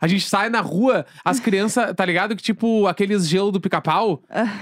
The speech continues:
Speaker 1: que fica uma gota que estica, assim, fica todo em
Speaker 2: Aham.
Speaker 1: gelo. É, as crianças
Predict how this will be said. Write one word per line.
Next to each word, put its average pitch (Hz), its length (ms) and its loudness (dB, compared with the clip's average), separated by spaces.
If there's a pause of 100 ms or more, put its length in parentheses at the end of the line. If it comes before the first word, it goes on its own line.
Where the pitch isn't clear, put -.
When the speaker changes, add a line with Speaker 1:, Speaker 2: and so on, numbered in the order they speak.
Speaker 1:
que 214 100 0
fica 196 640 2
uma 185 320 0
gota 180 500 0
que 196 160 -2
estica, 196 540 0
assim, 180 260 -2
fica 180 240 -4
todo 190 400 -2
em 165 220 0
Speaker 2:
Aham. 151 80 2 (100)
Speaker 1:
gelo. 220 240 2 (360)
É, - 100 -2 (160)
as 190 160 -2
crianças 240 680 0